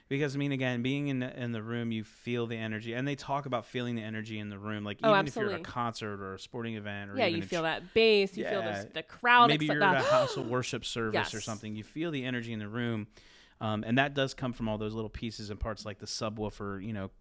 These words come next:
Speaker 2: Yes.
Speaker 1: hitting your cavity of your chest and, and pushes in you. Like, there's all kinds of little pieces and parts to that, yeah. So building your, your energy into your live stream may just require your, your presentation being a little bit more on fire,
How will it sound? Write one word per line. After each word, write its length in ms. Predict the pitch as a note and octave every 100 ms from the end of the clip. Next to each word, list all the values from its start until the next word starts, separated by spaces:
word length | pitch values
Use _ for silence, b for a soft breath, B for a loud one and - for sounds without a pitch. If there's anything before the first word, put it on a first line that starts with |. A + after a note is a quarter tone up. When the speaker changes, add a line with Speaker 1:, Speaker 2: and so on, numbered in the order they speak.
| _
Speaker 2:
Yes. 160 | E3+ C3+
Speaker 1:
hitting 240 | A#2+ A2+ A2
your 120 | G#2
cavity 340 | - G#2+ G#2
of 80 | G2
your 80 | F#2+
chest 420 | F2+ A2+ G2+ -
and, 220 | F2+ F2+ -
and 260 | G2+ F#2+
pushes 360 | - A2+ - G2+
in 100 | G2
you. 180 | F#2+ F2+
Like, 180 | C3 A#2 B B B
there's 180 | G3 D3+
all 260 | D#3 D3+
kinds 240 | C#3+ C#3+ C3
of 40 |
little 80 | A#2
pieces 200 | A2 A2
and 80 | G2+
parts 300 | - G2 -
to 60 | A2
that, 120 | A#2
yeah. 140 | A#2 - B B
So 120 | F3
building 380 | C#3+ D3+ E3+ E3
your, 220 | D3 C3+
your 180 | B2+ B2+
energy 680 | C3 B2+ A#2 A#2+ A#2 A2 A2
into 220 | A#2 A#2
your 120 | A2 G#2
live 200 | G2+ G2+
stream 300 | - G#2 G#2 B2+
may 720 | B2 B2+ A#2+ A#2+ C3 C3 B2+ C3+
just 260 | C3+ B2+ -
require 520 | A#2 - B2 B2 A#2+
your, 420 | A#2 A#2 A#2 A#2
your 320 | G#2+ G#2 A2 G#2+ - A#2 G#2+ G#2 G#2+
presentation 840 | - - G2+ G2+ - A#2+ B2 B2 G#2+
being 240 | G#2+ G#2
a 60 | G2
little 220 | G2+ G2+
bit 180 | G2 F#2+
more 200 | G2+ G2
on 140 | F#2+
fire, 460 | - F#2+ F#2+ F#2+